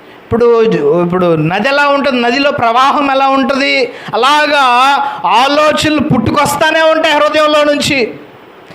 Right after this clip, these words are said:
రోజుకు ఒక ఆలోచన పుట్టుకొస్తూ ఉంటుంది. పొద్దున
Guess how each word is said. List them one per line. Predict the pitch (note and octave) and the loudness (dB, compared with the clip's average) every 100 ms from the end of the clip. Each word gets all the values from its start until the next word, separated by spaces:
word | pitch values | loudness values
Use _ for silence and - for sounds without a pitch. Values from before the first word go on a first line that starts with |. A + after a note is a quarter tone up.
| - - | -14 -6
రోజుకు | F3+ C4 D#4 C#4+ D4+ | 0 2 2 0 0
ఒక | C4 | 0
ఆలోచన | C#4 D4+ E4 E4+ E4+ | 2 2 2 0 -2
పుట్టుకొస్తూ | D4 C#4+ C#4 C#4 C#4 C#4 | -2 -4 -2 -4 -4 -2
ఉంటుంది. | C4 B3+ A#3 A3+ F3 - - - - - - - - - | 0 0 -2 -2 -4 -6 -16 -20 -20 -20 -20 -20 -20 -8
పొద్దున | G3+ G#3 D4 | -4 -2 0